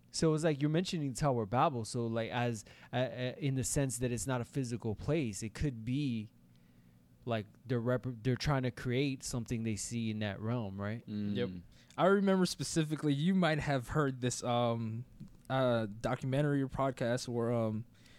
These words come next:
Speaker 2: with, uh, Bill Schnoblin. I don't know
Speaker 1: Okay.
Speaker 2: if you, if
Speaker 3: Schnoblin.
Speaker 2: any, if anyone
Speaker 1: He has
Speaker 2: has
Speaker 1: so many,
Speaker 2: heard
Speaker 1: I don't know which one.
Speaker 2: Yeah, i-, if
Speaker 1: <laughs>
Speaker 2: anyone has heard of, uh, Bill Schnoblin, but he had, uh,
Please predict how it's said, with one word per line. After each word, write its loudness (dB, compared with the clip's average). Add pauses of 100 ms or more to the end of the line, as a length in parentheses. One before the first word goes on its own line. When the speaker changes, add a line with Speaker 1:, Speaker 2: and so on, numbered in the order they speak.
(200)
Speaker 2:
with, 4
uh, 4
Bill 6
Schnoblin. 2 (360)
I -2
don't 2
know 0
Speaker 1:
Okay. 0
Speaker 2:
if 2
you, 0 (100)
if -2
Speaker 3:
Schnoblin. 4
Speaker 2:
any, 6
if -6
anyone 4
Speaker 1:
He 10
has 10
Speaker 2:
has 2
Speaker 1:
so 6
many, 6
Speaker 2:
heard 6
Speaker 1:
I 8
don't 2
know 0
which 0
one. -2
Speaker 2:
Yeah, 4
i-, 6
if 4
Speaker 1:
<laughs> 0
Speaker 2:
anyone 4
has 4
heard 4
of, 4
uh, 4
Bill 2
Schnoblin, -2
but 0
he 4
had, 4
uh, 4